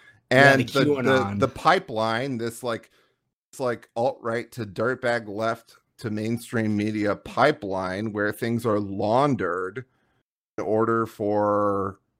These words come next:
Speaker 2: Democrats to feel that they're part of some kind of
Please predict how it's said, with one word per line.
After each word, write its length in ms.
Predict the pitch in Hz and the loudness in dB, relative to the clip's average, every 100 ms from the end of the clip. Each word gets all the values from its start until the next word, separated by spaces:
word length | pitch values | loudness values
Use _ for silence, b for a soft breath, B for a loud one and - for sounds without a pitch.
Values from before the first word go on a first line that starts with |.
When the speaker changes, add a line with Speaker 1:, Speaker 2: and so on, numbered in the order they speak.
| _ _ _ _ _ | _ _ _ _ _
Speaker 2:
Democrats 1120 | - 131 139 - 98 90 95 104 - - - - _ _ | 0 2 0 -2 -2 0 0 -2 -6 -16 -16 -18 _ _
to 600 | - 117 107 107 104 101 - - | -6 -2 0 0 0 -2 -8 -20
feel 600 | - - 131 147 127 120 | -14 -2 2 6 6 6
that 260 | 113 110 90 | 2 -2 -2
they're 380 | 107 110 110 107 | -2 0 0 -2
part 340 | - 107 117 | -2 0 2
of 100 | 120 | 0
some 220 | - 113 | -4 -6
kind 240 | 104 110 104 | -4 -4 -2
of 220 | 98 - | -4 -8